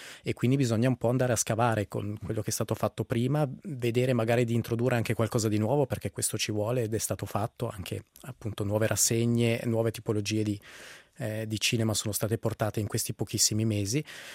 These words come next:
e quindi ecco, è un po' un lavoro tra passato e futuro e si cerca un equilibrio e poi si ascolta anche e soprattutto la clientela, cosa che magari non è possibile in un multiplex, in un multisala. Noi siamo molto attenti a quelli che sono i consigli che ci arrivano anche proprio dal pubblico, quindi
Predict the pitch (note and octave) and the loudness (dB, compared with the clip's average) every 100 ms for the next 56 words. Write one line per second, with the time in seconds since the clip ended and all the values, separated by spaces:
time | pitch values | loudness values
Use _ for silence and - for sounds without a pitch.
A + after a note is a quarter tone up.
0 | - - B2+ A#2+ A2+ D3+ A2 - G#2+ A#2 | -6 -4 0 2 2 4 2 4 0 4
1 | B2 B2 A#2+ A#2 A#2+ C3+ - A2+ - A2 | 4 6 4 4 4 4 2 0 0 2
2 | B2+ - C3+ - - A2 A#2 C#3+ D#3 A2+ | 2 4 2 2 -2 0 2 2 2 2
3 | G#2+ G#2 - A#2+ A2+ - C3 C3 A#2+ - | 2 2 -2 0 -2 0 0 2 0 2
4 | A#2+ A2 C#3 A2 - B2+ B2+ - D3+ - | 0 2 0 0 0 0 2 2 2 2
5 | A2+ B2 A#2+ B2+ - A2+ A2+ C3 A#2+ A2+ | 2 0 0 -4 -2 -4 0 0 0 0
6 | G2+ G2 A2+ G2+ G2 A2+ G#2+ A2 A2 A2 | -2 -2 -2 -2 -2 -4 -4 -2 -2 0
7 | A#2+ A#2 G#2+ - G#2+ - G#2+ G2+ G2 G2+ | 2 2 0 -2 -2 -2 -2 -2 -2 -2
8 | G#2 G2+ G#2+ G2+ G#2 A2+ G#2 - - G2+ | -4 -4 -4 -4 -6 -4 -4 -4 -4 -4
9 | G#2 G2+ A2 - G#2+ G#2 A#2+ - - - | -2 -2 -2 -2 0 0 -2 -4 -16 -16
10 | - - G#2 B2 A2+ A2+ A#2 A#2+ B2+ A#2 | -12 -4 2 4 4 4 2 4 4 4
11 | B2+ A2+ A2 - A2+ - A#2 - A2 C#3 | 2 2 0 0 0 2 2 2 0 0
12 | C3 A2+ A2 G#2+ G2+ G#2 C#3 - A2+ G#2 | 0 0 0 0 -2 -4 -6 -2 0 0
13 | - A2 G2+ - G2 G#2+ G2 | -2 -2 -4 -6 -6 -4 -6